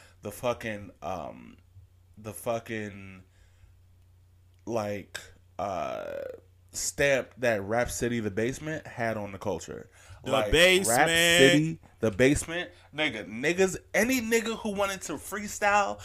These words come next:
Speaker 1: went by The Basement. Went by Big Tigger's Basement. Any rap nigga who wanted to prove their skills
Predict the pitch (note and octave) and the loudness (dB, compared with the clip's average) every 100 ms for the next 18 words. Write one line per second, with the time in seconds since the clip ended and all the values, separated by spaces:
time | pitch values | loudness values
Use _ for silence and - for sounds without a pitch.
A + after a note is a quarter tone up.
0 | - - F3 F3+ E3 C#3+ C3 D3 - F#2 | -14 0 2 2 0 0 0 0 -2 -8
1 | - - - - - E3 D3+ D#3+ C#3 D#3 | -14 -14 -10 -8 -2 0 2 2 4 2
2 | D3+ D#3+ C3+ A2+ B2+ - D#2 - - - | 2 0 2 4 4 2 -8 -14 -18 -12
3 | - D#3+ G3 D#3+ C3 E3+ E3+ E3 E3 D#3+ | -4 -4 -2 -2 2 2 2 -4 -4 -4
4 | D3 C#3+ C#3+ B2+ A2+ D3+ D3+ C#3+ C3+ - | -2 -4 -4 -8 -8 -8 -6 0 0 0
5 | - E3 E3+ F3 F#3 | 0 2 4 2 -4